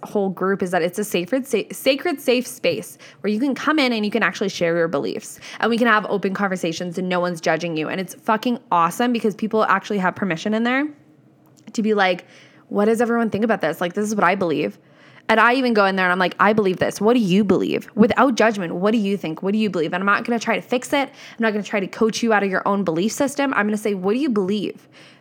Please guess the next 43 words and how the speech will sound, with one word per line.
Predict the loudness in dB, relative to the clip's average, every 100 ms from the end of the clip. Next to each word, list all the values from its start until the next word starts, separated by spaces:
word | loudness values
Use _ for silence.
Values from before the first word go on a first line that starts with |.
| _
Fascinating. | 2 2 2 -2 0 0
Let's | 0 -2
go | 0 -2
deeper | -2 -2 -4
into | -2
that. | 0 2
Like, | 0 0
tell | 0 0
me | 2
more. | 0 0 0 -2 -8 -18 -18
Tell | -2 0
me | 2
more | 2 2
about | 2 0
what | 0 -2
you | -2 -2
believe, | 0 0 -2
because | -2 0 0
it's | -2
not, | 2 4 4 0 -12 -20 _ -4
this, | 2 2 0 -8
this | -4 -2 -2
whole | -6 -8 -4 -2 0 -2
container | -2 -4 0 0 0
is | 0 -2 -2
not | 0 2 4 2 -2 -12 -18 -2
a | -2
space | 0 2 2 2
where | 0 2
I'm | 2 2
telling | 0 -2 0 -2
you | -2
what | -2
to | -4
believe | -2 -2 0
or | 0
how | 2
to | 0
show | 0 0
up | 0 -2
in |
your | -2
life. | 0 0 0